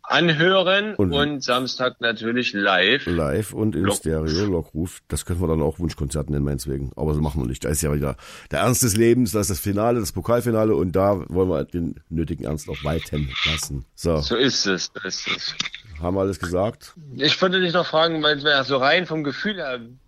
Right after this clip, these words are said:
Speaker 1: welcher Vorname ist der Vorname, den unsere Gäste am häufigsten haben?
Speaker 2: Bei unsere, unsere, äh, Radiogäste?
Speaker 1: Mhm.
Speaker 2: Thomas. Lo-, muss ja.
Speaker 1: Ja,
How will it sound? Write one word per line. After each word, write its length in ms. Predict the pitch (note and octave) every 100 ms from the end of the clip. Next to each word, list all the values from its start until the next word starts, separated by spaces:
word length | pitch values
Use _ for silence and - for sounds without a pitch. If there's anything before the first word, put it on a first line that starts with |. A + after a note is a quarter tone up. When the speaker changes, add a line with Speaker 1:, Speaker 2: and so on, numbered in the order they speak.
| - -
Speaker 1:
welcher 380 | D3+ F#3+ G3 D#3+
Vorname 500 | - F3 F3 D#3+ D3
ist 220 | C#3 - _ -
der 400 | B2 C3+ C3+ D3+
Vorname, 400 | D3+ D3+ D3 C#3
den 160 | C3 C#3+
unsere 200 | B2+ B2+
Gäste 260 | C#3 C3+ C3
am 120 | A#2
häufigsten 440 | C3+ C#3+ B2+ -
haben? 340 | A#2 B2+ A2+ F2+ - -
Speaker 2:
Bei 100 | - -
unsere, 340 | A#2+ A2+ A2+
unsere, 480 | - G2 G#2+ A2 G#2+
äh, 640 | - G2 G2 G2 F#2 E2+ F2
Radiogäste? 580 | B2 C#3 C#3 D3 F3 E3
Speaker 1:
Mhm. 460 | - C3 C3+ D3 E3+ -
Speaker 2:
Thomas. 500 | G2+ G2 E2+ D2+ - - -
Lo-, 200 | D#2+ F2+
muss 180 | F2+ F#2+
ja. 120 | D#2 D2
Speaker 1:
Ja, 340 | B2 B2 G2+